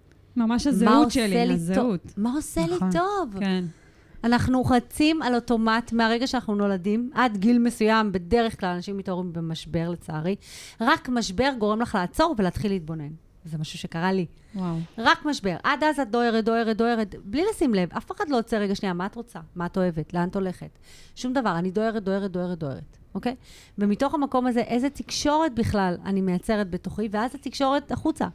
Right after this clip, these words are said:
Speaker 2: אין תקשורת.
Speaker 3: נכון.
Speaker 2: זוגיות, אני יכולה להגיד לך, אנשים שיש להם, אה, שהם בזוגיות, קמצוץ קטן מאוד שעשה התפתחות אישית ומו-, ולמד מודעות,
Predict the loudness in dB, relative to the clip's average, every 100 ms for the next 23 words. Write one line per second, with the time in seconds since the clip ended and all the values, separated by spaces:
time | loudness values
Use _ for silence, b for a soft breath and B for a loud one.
0 | -12 b b b b b b 0 0 0
1 | -2 -4 -12 -20 -20 -20 -20 -12 -10 0
2 | 2 4 4 4 4 2 0 0 2 0
3 | -2 -4 -10 -6 -4 -2 -2 -2 0 -2
4 | 0 -4 -2 -2 -2 -2 -4 -2 -2 -2
5 | -2 2 2 0 -4 B B B B B
6 | B B B B 0 2 2 0 0 -2
7 | -4 0 2 4 4 2 0 -2 0 0
8 | 0 -4 -2 0 2 2 2 4 2 0
9 | -14 -8 0 2 2 2 4 4 4 2
10 | 0 2 2 0 -2 -6